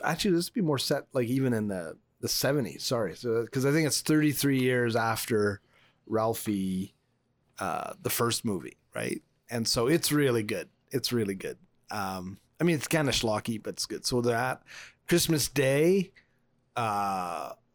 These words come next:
the Alistair Sim version of A Christmas Carol, although the last couple of years I've wound up <laughs> watching it by myself, but that's okay. That's, uh, a super, uh, a tradition for me. My wife likes to bake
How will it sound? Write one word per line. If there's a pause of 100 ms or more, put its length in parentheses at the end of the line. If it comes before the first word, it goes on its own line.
(160)
the
Alistair
Sim
version
of
A
Christmas
Carol, (520)
although (160)
the
last
couple
of
years
I've
wound
up
<laughs>
watching
it
by
myself,
but
that's
okay. (480)
That's,
uh,
a
super,
uh,
a
tradition
for
me. (840)
My
wife
likes
to
bake